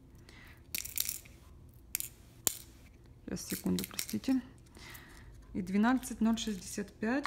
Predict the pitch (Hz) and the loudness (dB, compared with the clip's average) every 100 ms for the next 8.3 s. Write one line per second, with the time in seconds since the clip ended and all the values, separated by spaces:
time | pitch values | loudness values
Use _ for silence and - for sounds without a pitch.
0 | - 208 196 196 190 - 220 294 320 311 | 0 0 0 -2 -4 2 6 8 10 8
1 | - 247 208 214 208 202 190 208 277 - | 6 4 8 8 8 8 8 6 4 -2
2 | - - - - - - - 214 - 240 | -16 -20 -18 -8 -6 -4 -4 0 6 8
3 | 240 208 208 233 208 190 196 190 190 226 | 10 8 8 4 4 8 10 10 10 6
4 | - 208 202 208 196 190 170 214 262 233 | 4 -2 0 4 6 6 4 2 2 2
5 | 208 190 185 190 196 202 202 196 190 185 | 2 2 0 2 4 4 4 6 4 2
6 | - 185 185 180 185 202 247 247 - - | 0 4 4 6 4 4 0 0 -4 -18
7 | - - 196 185 - 208 - 202 - 208 | -10 2 2 4 2 2 4 2 2 2
8 | 208 185 | 6 4